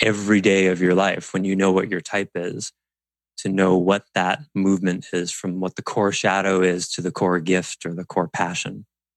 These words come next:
whatever you wanna call it. So in those moments, uh, so what I wanted to say, uh, from before,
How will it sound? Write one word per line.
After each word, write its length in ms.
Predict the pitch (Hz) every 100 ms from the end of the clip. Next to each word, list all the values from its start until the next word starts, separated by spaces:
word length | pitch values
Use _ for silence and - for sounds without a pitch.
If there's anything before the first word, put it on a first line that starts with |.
| _ _
whatever 180 | 92 90
you 100 | 87
wanna 160 | 85 90
call 280 | - 98
it. 140 | 120 143 165 _ _ _ - _ _ _ _ _ _ _ _ _ _ _ _ _
So 460 | - 104 92 90 87 _ _ _ _ _ _ _ - - 160 -
in 160 | 120 110
those 240 | 101 92
moments, 500 | 101 120 123 101 -
uh, 140 | 113
so 240 | 101 - 101
what 240 | - 104
I 40 | 101
wanted 200 | 98 92
to 40 |
say, 340 | - 98 92 95
uh, 320 | - 92 92 101 _
from 160 | 101 90
before, 580 | 87 98 92 92 123